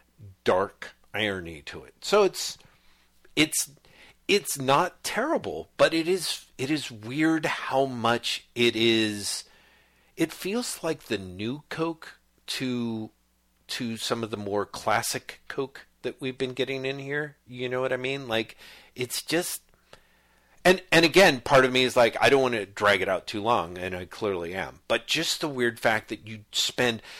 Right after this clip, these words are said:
that many pages, you've got that many artists, and, and that Wagner puts in so much,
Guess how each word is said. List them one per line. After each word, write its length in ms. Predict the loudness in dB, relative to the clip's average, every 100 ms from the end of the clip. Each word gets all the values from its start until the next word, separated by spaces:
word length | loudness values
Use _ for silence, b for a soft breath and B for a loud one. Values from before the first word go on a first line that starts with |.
| B -6
that 400 | 4 6 6 2
many 160 | 0
pages, 460 | 0 -2 -2 -6 -10
you've 120 | -2
got 280 | -2 -2 -4
that 360 | 2 2 2 -2
many 200 | -2 2
artists, 460 | 2 2 0 -4 -2
and, 300 | 0 -2 -6 -4
and 180 | -2 -2
that 180 | -2
Wagner 420 | 0 0 0 -6 -6
puts 480 | -6 -4 -4 -6 -2
in 280 | 0 0 -4 -10
so 600 | -8 -6 -4 -2 2 2
much, 640 | 2 2 2 0 -6